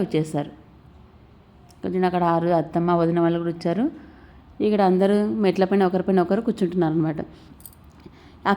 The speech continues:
క్రీమ్ కలర్ శారీ వచ్చేసి పెద్ద అమ్మాయి అండి. ఈ ఎల్లో కలర్ శారీ వచ్చేసి రెండో అమ్మాయి. ఈ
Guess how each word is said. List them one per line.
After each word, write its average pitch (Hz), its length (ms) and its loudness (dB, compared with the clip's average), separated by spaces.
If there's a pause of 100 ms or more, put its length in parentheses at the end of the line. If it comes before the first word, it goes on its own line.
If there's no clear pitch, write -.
క్రీమ్ 226 240 6
కలర్ 220 260 2
శారీ 202 260 2
వచ్చేసి 196 340 0 (240)
పెద్ద 170 220 2
అమ్మాయి 170 260 4
అండి. 190 180 2 (600)
ఈ 196 120 6
ఎల్లో 190 240 6
కలర్ 196 240 2
శారీ 180 220 2
వచ్చేసి 175 380 0
రెండో 170 260 2
అమ్మాయి. 160 260 2 (720)
ఈ 240 40 4